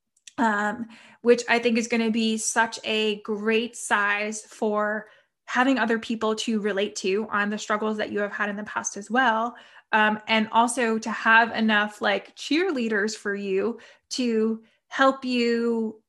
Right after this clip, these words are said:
really feel motivated in going after what it is that you want in your own career, in your own business, um, in your job, like, in your lifestyle, et cetera.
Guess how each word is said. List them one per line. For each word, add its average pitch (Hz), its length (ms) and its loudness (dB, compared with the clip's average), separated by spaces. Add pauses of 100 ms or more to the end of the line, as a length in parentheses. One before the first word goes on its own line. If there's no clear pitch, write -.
(180)
really 240 460 -2
feel 240 220 2
motivated 214 680 2
in 208 160 0
going 214 260 0
after 202 320 -6
what 202 120 -2
it 196 100 -6
is 190 140 -8
that - 180 -8
you 208 100 -4
want - 300 -8
in 214 120 0
your 214 140 0
own 202 140 -4
career, 208 500 0
in 208 140 -2
your 196 100 -6
own 190 140 -8
business, 196 580 -6 (420)
um, 196 540 4
in 214 160 2
your 208 140 -2
job, 202 440 -4
like, 220 220 -6
in 208 160 0
your 196 140 -6
lifestyle, - 520 -4
et - 120 -10
cetera. - 380 -10